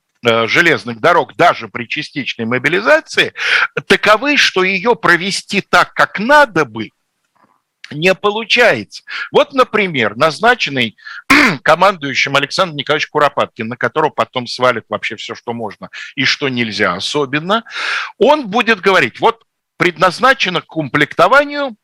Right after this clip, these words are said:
два, э, восточно-сибирских корпуса и два номерных корпуса. Значит, э, давайте сразу их мобилизуем, все четыре, для того, чтобы было время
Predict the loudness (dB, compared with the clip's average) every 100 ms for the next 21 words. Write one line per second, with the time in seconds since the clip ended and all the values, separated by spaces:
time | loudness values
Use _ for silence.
0 | _ -4 2 4 2 -2 _ -4 0 0
1 | 0 -2 -2 -4 -4 -6 -4 0 0 0
2 | -4 0 0 0 -4 -8 -2 0 4 2
3 | 2 -2 -2 -2 -6 -6 -8 -8 -8 -10
4 | -16 -16 -18 _ -12 -8 -6 -4 -2 0
5 | 0 2 2 0 -4 0 2 2 0 0
6 | 2 4 2 -2 -2 0 4 6 4 2
7 | -8 -12 -10 -8 -4 -4 -2 -4 -4 -2
8 | 0 0 0 -4 -6 -4 -6 -6 -4 -4
9 | -4 -10 -10 -10 -6 0 2 4 2 2
10 | 0 0 0 2 2 2 0 -2 -2 -2
11 | -2